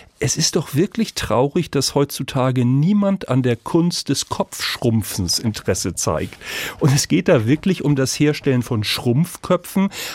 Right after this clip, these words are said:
aber dann eben auch darum, dass in den, äh, U S A Psychotherapeuten gerne als Shrinks, also als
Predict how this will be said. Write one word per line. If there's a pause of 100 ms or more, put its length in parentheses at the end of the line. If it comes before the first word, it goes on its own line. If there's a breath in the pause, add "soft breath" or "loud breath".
aber
dann
eben
auch
darum,
dass
in
den, (260 loud breath)
äh,
U
S
A
Psychotherapeuten
gerne
als
Shrinks,
also
als